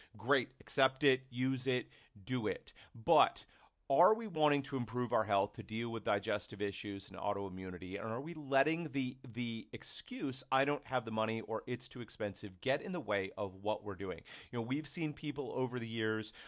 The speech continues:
who've used their credit cards, who've taken out it, cashed in investments, who've asked family and friends for help. And I'm not here to tell you that any of those things are right for you. But we've certainly found people who have chosen to invest in their health,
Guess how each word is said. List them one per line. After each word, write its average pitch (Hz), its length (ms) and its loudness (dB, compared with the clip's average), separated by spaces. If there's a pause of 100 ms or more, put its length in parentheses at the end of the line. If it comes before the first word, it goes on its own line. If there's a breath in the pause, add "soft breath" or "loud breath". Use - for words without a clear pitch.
(260 loud breath)
who've 123 420 2
used 127 340 0
their 113 120 0
credit 143 320 2
cards, 131 520 6
who've 113 200 -4
taken 120 340 -2
out 107 300 4
it, 117 260 -4
cashed 120 420 0
in 113 120 -2
investments, 127 760 2
who've 113 120 -2
asked 113 280 4
family 113 400 0
and 107 120 -4
friends 107 340 -2
for 101 140 -8
help. 185 340 4 (240 loud breath)
And 127 80 2
I'm 151 160 6
not 160 200 6
here 156 180 0
to 135 80 -6
tell 135 200 0
you 135 180 2
that 120 280 -6
any 165 320 0
of 139 140 -4
those 127 260 -2
things 113 400 -2
are 117 180 4
right 107 360 0
for 107 100 -10
you. 92 320 -6 (240 loud breath)
But 151 60 -2
we've 147 180 0
certainly 180 460 -4
found 127 340 2
people 90 460 -6 (720)
who 113 180 -2
have 101 180 -8
chosen 156 560 0
to 135 160 -10
invest 107 420 2
in 107 60 -6
their 101 120 -2
health, 85 300 -6